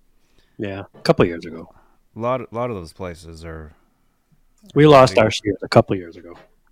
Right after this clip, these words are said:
Speaker 2: Mm-hmm. Yeah, I think we lost the one here in Capitola a couple years ago too. Actually,
Speaker 1: I
Speaker 2: they
Speaker 1: think
Speaker 2: have conventions.
Speaker 1: yeah.
Speaker 2: They have Star Wars conventions in there now, where, where we run into, uh, Jawas.
Speaker 1: Cool.
Speaker 2: If you guys saw that, I,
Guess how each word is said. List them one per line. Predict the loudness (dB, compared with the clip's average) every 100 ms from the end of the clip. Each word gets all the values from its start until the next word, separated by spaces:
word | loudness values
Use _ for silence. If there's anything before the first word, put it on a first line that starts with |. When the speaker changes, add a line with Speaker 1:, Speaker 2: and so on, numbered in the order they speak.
| _ _ _ _ -12
Speaker 2:
Mm-hmm. | -10 -8 -10 -12 -16 _ _ _ _ _ _ _ _ _ _ _ _ _ _ _ _ _ _ _ _ _ _
Yeah, | -2 2
I | 2
think | 0 -4
we | -2
lost | 2 0 -2
the | -6
one | -6
here | -4 -6
in | -8
Capitola | -10 -12 -12 -10 -8 -8 -10 -14 _ -20 _
a | _
couple | -18 -16 -18
years | -16 -18 -20
ago | -20 -20
too. | _ -18 -18 -20 -20 _
Actually, | -2 2 0
Speaker 1:
I |
Speaker 2:
they | 2 -2
Speaker 1:
think | 0
Speaker 2:
have | 0
conventions. | 0 -4 -4 -6
Speaker 1:
yeah. | -4
Speaker 2:
They | -4
have | -4
Star | 0 2
Wars | 2 -2
conventions | -8 -6 -8 -8 -12
in | -10
there | -10
now, | -8 -8 -8
where, | -10 -12 -20 -20 _
where | -6 -6
we | -4 -6
run | -2 0
into, | 0 -2 -6
uh, | -10 -8 -6 -8
Jawas. | -4 2 2 2 -4 -12 -18 _ _ _ _ _ _ _ -10
Speaker 1:
Cool. | -4 -4 -6 -12 _ _ -16
Speaker 2:
If | -10
you | -6
guys | -4 -4
saw | -4 -2 -2
that, | 0 0 -2 -2
I, | -6